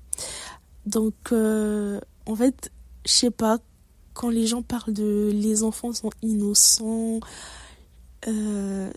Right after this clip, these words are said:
c'est beau d'être un enfant, tout ça. En fait, je sais pas ce que c'est. Je ne peux même pas, en fait, me projeter ou visualiser parce que je sais pas, je ne l'ai jamais été. Euh,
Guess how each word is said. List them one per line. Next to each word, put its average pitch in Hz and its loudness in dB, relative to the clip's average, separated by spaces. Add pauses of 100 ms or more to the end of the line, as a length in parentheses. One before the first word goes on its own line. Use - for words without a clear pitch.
c'est - 4
beau 226 4
d'être 220 2
un 214 0
enfant, 226 -4
tout 214 -4
ça. - 4
En 226 -6
fait, 269 -4
je 247 -2
sais - 4 (140)
pas 220 -4
ce - 4
que 208 -6
c'est. 202 2 (960)
Je 226 2
ne 226 2
peux - -6
même 247 0
pas, 240 -2
en 220 -4
fait, 233 -4
me 208 0
projeter 220 0
ou 214 2
visualiser 202 0
parce - 4
que 233 -8 (920)
je 208 -2
sais 233 4 (120)
pas, 262 -2 (580)
je 233 2
ne 240 2
l'ai 226 2
jamais 240 2
été. 262 0 (1500)
Euh, 233 6